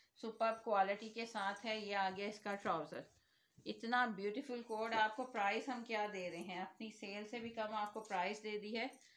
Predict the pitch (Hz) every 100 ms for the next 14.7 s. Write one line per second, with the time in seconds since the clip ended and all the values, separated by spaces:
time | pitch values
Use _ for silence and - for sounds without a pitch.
0 | - _ 208 208 196 196 220 220 - 233
1 | - 196 185 208 220 214 180 160 165 110
2 | 165 - - - - _ _ _ _ _
3 | _ - - _ _ _ 185 208 220 233
4 | 226 220 - 190 196 226 214 220 220 202
5 | 202 214 208 202 196 190 185 180 180 202
6 | 196 - 180 147 - 160 - - - -
7 | - - - - - - - - - -
8 | - - - - - - _ _ - _
9 | 220 220 240 - 233 - 226 247 262 254
10 | - 175 185 269 - - _ - _ _
11 | _ _ 190 196 196 220 240 240 240 254
12 | 262 - - - - _ _ _ _ 240
13 | 240 254 247 - 185 208 220 214 226 220
14 | 220 208 208 214 208 -